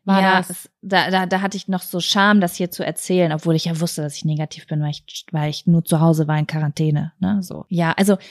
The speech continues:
Speaker 2: es ist wirklich was möglich. Jetzt nicht, dass ihr bitte, äh, äh, auf, wenn ihr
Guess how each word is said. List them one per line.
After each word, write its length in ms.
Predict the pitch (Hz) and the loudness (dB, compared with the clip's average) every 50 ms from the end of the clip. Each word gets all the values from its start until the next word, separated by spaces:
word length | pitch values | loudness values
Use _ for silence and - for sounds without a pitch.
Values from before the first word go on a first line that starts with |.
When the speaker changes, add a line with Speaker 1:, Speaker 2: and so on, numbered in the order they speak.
| - - - | -10 -4 -2
Speaker 2:
es 200 | 208 190 - - - | -2 -2 -2 -2 2
ist 380 | 254 277 254 - - - - | 2 2 2 2 -4 -2 2
wirklich 360 | 208 247 269 262 - 226 - - | 4 4 4 4 2 -2 0 0
was 180 | 196 190 - | 0 2 4
möglich. 320 | 208 208 202 196 190 175 - | 4 4 4 2 0 -4 -6
Jetzt 180 | 180 - - | -2 2 4
nicht, 180 | 214 240 - - | 4 4 4 2
dass 120 | 190 - | -4 -2
ihr 120 | - 185 180 | -2 -2 -2
bitte, 800 | 180 190 185 - 196 185 175 175 - - 175 170 - - - - - | -2 -2 -4 -2 0 0 0 0 -2 -4 -6 -6 -6 -10 -16 -20 -18
äh, 80 | - - | -16 -18
äh, 60 | - _ - 202 - - - | -16 _ -16 -14 -12 -10 -6
auf, 320 | - 175 170 - - _ _ _ _ _ _ - | -6 -6 -6 -8 -12 _ _ _ _ _ _ -6
wenn 240 | 185 180 170 170 | -4 0 0 0
ihr 260 | 175 - 175 170 - | 0 -2 -4 -8 -8